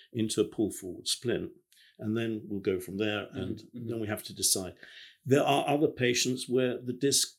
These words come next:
Speaker 1: can't be recaptured, and so we're gonna f-, make the splint slightly different. We're gonna fit what's called a pivot splint to start with, and that we're gonna do for three months, and then we're going to go to surgery. Okay, so
Speaker 2: Mm-hmm.
Speaker 1: my practice was hugely surgically based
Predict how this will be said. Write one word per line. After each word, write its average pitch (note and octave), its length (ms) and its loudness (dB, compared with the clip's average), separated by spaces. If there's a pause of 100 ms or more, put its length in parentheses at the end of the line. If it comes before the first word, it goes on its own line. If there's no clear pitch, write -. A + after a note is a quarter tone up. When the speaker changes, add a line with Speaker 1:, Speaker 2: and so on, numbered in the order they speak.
Speaker 1:
can't F3 320 6
be F2+ 160 -2
recaptured, - 680 -10
and A2 160 -6
so A#2 160 2
we're C3 120 2
gonna A#2 160 -4
f-, - 200 -10
make A#2+ 240 -2
the B2+ 60 -12
splint G#2+ 320 -4
slightly F#2+ 340 -4
different. G2+ 440 -6
We're F2+ 120 0
gonna F#2 140 -4
fit G2 240 -4
what's G#2 120 -8
called F2 200 -6
a - 120 -10
pivot F#2+ 300 0
splint - 400 -4
to - 100 -6
start F#2 340 -4
with, G#2 180 0 (340)
and G#2+ 180 -2
that G#2+ 160 -2
we're A#2 120 -4
gonna G#2+ 160 0
do G2+ 180 -2
for G2 120 -6
three G2+ 260 -4
months, F#2+ 340 -2
and G2+ 80 -6
then G2 140 -2
we're F#2+ 80 0
going F#2 320 -4
to F#2+ 80 -10
go E2+ 280 -10
to - 120 -8
surgery. - 580 4 (280)
Okay, G#2+ 200 -10
so G#2 300 0
Speaker 2:
Mm-hmm. A#2 260 -6
Speaker 1:
my A2 180 0
practice G#2 540 -6
was F2 140 -8 (200)
hugely C#3+ 480 4
surgically F#2 540 -2
based B2 560 4